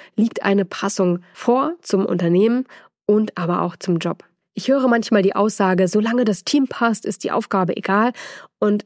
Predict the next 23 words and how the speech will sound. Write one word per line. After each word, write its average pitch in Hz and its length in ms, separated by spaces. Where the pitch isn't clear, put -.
ich - 160
persönlich 226 400
kann 208 200
das 190 140
so 185 100
nicht 190 260
unterschreiben, 180 580
denn 190 160
auch 226 180
die 202 140
Tätigkeit 202 720
als 180 220
solche 196 300
ist 175 280
relevant. 170 460
Wenn 277 180
ich - 220
nämlich 214 400
kontinuierlich 214 840
unter- 262 300
oder 196 160
überfordert 190 640
bin, 190 260